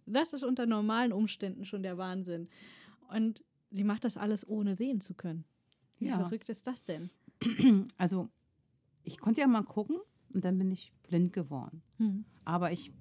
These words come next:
Speaker 2: bin schon mit Sehbehinderung auf die Welt gekommen, weil ich ein Brutkastenkind bin. Ich hatte ja noch Glück, dass ich zu, ich hab's zu viel Sauerstoff bekommen, aber es gibt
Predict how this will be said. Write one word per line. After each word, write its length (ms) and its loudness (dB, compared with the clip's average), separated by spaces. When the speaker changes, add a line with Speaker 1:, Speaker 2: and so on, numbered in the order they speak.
Speaker 2:
bin 220 4
schon 200 2
mit 160 2
Sehbehinderung 720 0
auf 100 -6
die 160 -2
Welt 200 -2
gekommen, 320 -2
weil 120 -4
ich 120 -10
ein 120 0
Brutkastenkind 920 -6
bin. 240 -6
Ich 100 -8
hatte 120 2
ja 40 4
noch 160 0
Glück, 260 0
dass 220 -4
ich 360 -6
zu, 220 -2
ich 140 -14
hab's 360 -10
zu 160 -18
viel 160 -4
Sauerstoff 460 -8
bekommen, 340 -4
aber 120 -2
es 120 -4
gibt 200 -8